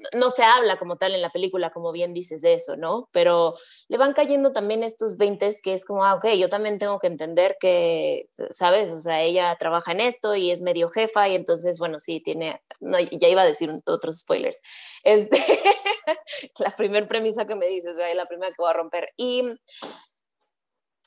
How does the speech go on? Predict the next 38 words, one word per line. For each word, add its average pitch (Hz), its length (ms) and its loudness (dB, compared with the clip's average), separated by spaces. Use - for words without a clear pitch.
creo 285 400 8
que 277 180 -2
sí 247 340 -10
se 277 200 2
aborda 226 520 4
desde 214 240 2
un 214 140 -8
punto 208 280 -4
en 202 60 -6
el 202 160 -4
que 196 120 0
se 190 160 4
va 185 180 4
entendiendo 185 880 4
que 185 500 4
ella 185 1080 2
no, 180 540 4
o 180 80 4
sea, 175 140 2
ella 208 380 6
va 196 220 6
dejando 214 480 2
de 214 140 6
lado 180 340 6
ese 185 260 4
tema, 180 320 2
es 190 100 -6
como, 190 200 -4
"¿Sabes 208 320 -2
qué? 233 80 -2
Esto 220 180 -6
es 277 80 -10
punto 233 280 -4
y 214 60 2
aparte 180 380 -2
y 226 60 4
nuestra 220 320 0
relación 180 880 -2